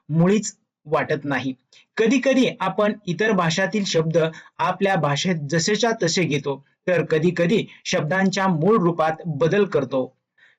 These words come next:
शब्द कसा बनतो म्हणजे सिद्ध होतो हे पाहणे यास शब्दसिद्धी असे म्हणतात. आपल्या मराठी भाषेत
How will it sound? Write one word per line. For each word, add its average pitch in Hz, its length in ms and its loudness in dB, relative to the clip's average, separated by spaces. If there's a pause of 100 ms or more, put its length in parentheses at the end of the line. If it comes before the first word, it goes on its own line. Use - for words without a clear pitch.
(100)
शब्द 220 280 2 (160)
कसा 170 240 0
बनतो 196 480 4 (140)
म्हणजे 208 360 4
सिद्ध 208 320 0
होतो 214 400 4 (240)
हे 226 100 2
पाहणे 175 400 0 (140)
यास 170 420 -2
शब्दसिद्धी 156 680 -2
असे 147 180 2
म्हणतात. 135 380 0 (440)
आपल्या 202 360 0
मराठी 180 420 2
भाषेत 208 440 0